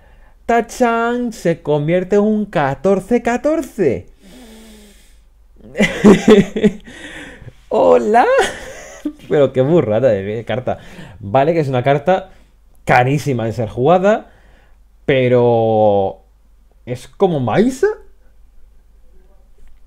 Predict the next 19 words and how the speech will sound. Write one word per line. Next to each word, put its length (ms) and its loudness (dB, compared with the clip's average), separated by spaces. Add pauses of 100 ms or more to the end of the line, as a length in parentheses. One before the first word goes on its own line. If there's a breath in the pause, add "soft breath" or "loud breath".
(180)
A 120 -4
efectos 480 -4
prácticos 560 -2
son 180 -2
siete 420 -2
de 80 2
daño, 480 0
siete 500 -2
que 100 0
puede 200 0
pegar 220 0
después 240 0
porque 160 -8
está 140 -2
en 60 -4
emboscada, 480 0
está 240 -4
en 100 -2
dimensional, 800 -6